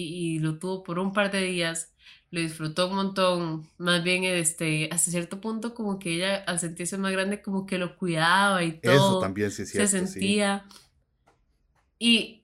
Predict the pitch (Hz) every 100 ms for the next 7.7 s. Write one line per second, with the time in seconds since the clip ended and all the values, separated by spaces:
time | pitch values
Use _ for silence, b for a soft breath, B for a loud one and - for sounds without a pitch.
0 | - 208 220 247 262 247 - 202 190 185
1 | 214 247 262 247 220 226 233 - 226 220
2 | 220 233 208 202 208 208 196 170 170 175
3 | 185 170 165 165 151 151 147 151 147 147
4 | 151 151 156 _ _ _ _ _ _ _
5 | - 170 165 160 - 190 180 160 156 156
6 | 147 156 - _ _ - - 175 170 -
7 | 165 160 156 151 151 156 156